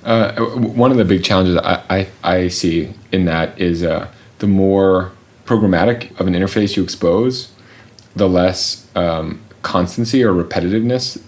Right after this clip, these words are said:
they can expect. So th-, so the harder it is for them to build up those somatic intuitions that are so important. Part of what makes, uh, allows artists to get really good with a paintbrush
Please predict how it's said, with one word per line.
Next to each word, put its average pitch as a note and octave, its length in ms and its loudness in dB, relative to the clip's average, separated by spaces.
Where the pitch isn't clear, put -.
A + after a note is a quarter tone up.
they F2+ 120 0
can F2 100 -4
expect. F2+ 420 -2
So F#2 180 -4
th-, - 120 -8
so F#2 140 -2
the F2 80 0
harder F#2 220 0
it F2 80 0
is E2 100 -2
for - 140 -4
them E2+ 200 0
to D#2+ 80 -6
build F2 220 -2
up E2+ 180 0
those F2 240 0
somatic E2 520 -2
intuitions F2 440 -2
that G#2+ 120 0
are A2 60 0
so A2+ 140 -2
important. A#2+ 460 0
Part C3+ 160 2
of A#2+ 60 2
what A2 80 4
makes, G2+ 520 0
uh, F2+ 220 2
allows F2+ 460 2
artists F#2 360 0
to - 40 -14
get F2+ 100 2
really F#2+ 260 0
good F#2 160 0
with F2 120 -2
a - 20 -8
paintbrush - 600 0